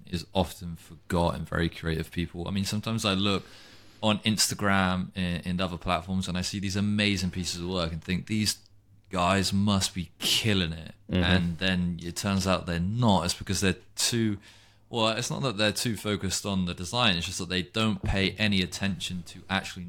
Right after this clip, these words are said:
Speaker 1: nurturing the business of it, to actually growing the business. And,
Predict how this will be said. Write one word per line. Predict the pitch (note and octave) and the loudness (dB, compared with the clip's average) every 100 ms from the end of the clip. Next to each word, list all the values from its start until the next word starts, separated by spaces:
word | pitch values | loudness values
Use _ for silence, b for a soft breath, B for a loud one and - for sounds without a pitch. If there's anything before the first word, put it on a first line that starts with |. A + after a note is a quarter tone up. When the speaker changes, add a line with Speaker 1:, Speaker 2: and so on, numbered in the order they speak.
| F2+ | -2
Speaker 1:
nurturing | F#2+ E2 - E2 | -2 -2 -4 -6
the | E2 | -6
business | - F#2+ F#2 - D2+ - | 0 2 2 0 -6 -12
of | C#2+ - | -14 -18
it, | - - | -20 -10
to | - | -2
actually | D#2+ D#2 F#2 E2 | -2 -2 -6 -12
growing | - E2+ F2 F2 D#2+ D2 D#2+ - | -12 0 4 6 6 2 -2 -6
the | |
business. | D2 D2 - - - - | -4 -4 -6 -8 -10 -4
And, | E2 | -2